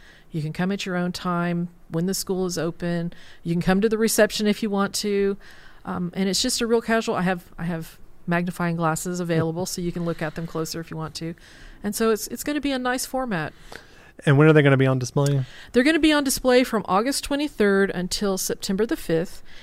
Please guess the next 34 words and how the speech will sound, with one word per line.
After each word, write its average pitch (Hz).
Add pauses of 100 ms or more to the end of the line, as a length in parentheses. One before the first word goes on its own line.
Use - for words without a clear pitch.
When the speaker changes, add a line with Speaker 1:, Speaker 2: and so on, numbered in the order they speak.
(240)
Speaker 1:
And 190
the 185
reception 220
is 185
going 190
to 185
be 185
from 175
six -
to -
eight 185
on 170
September 175
first. - (180)
They're 196
gonna 208
be 208
in 185
Building 180
J, 185 (240)
and 170
I 180
Speaker 2:
Okay. 180
Speaker 1:
know 196
there's 196
a 190
lot 180
of 170
construction 185
around 165
here, 170 (240)
but 170
if -
you 113